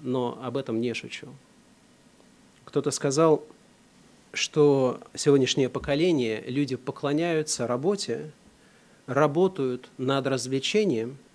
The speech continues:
и развлекаются в поклонении. Я знаю, звучит немножко как-то коряво, но суть заключается в том, что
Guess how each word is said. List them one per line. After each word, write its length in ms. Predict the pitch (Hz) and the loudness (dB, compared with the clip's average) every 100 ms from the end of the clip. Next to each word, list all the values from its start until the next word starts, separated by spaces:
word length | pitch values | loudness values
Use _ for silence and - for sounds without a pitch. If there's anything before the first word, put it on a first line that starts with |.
| _ _ _ - _ - | _ _ _ -20 _ 0
и 120 | 143 | 2
развлекаются 840 | 143 123 131 139 208 208 196 - 147 | 4 2 0 0 0 0 0 -4 -6
в 80 | |
поклонении. 720 | - 147 143 139 117 98 - - - _ _ _ - _ _ _ _ _ - - - - - - _ - | -6 -2 0 0 0 -4 -10 -18 -20 _ _ _ -20 _ _ _ _ _ -20 -20 -20 -20 -20 -20 _ -8
Я 80 | 131 | -2
знаю, 180 | 139 123 | 0 0
звучит 300 | 135 160 143 | -2 -2 2
немножко 340 | 143 135 131 | 2 0 -4
как-то 500 | 127 - 127 117 110 - - | -8 -8 -4 -4 -6 -12 -10
коряво, 500 | 135 143 185 123 107 - - - - | -4 0 0 0 -2 -8 -20 -20 -8
но 120 | 139 | -4
суть 200 | 131 247 | -2 -2
заключается 600 | 185 170 143 151 135 - | -2 -2 2 2 2 -2
в 80 | - | -4
том, 200 | 185 185 | 0 0
что 460 | 170 - 131 123 | 0 0 2 0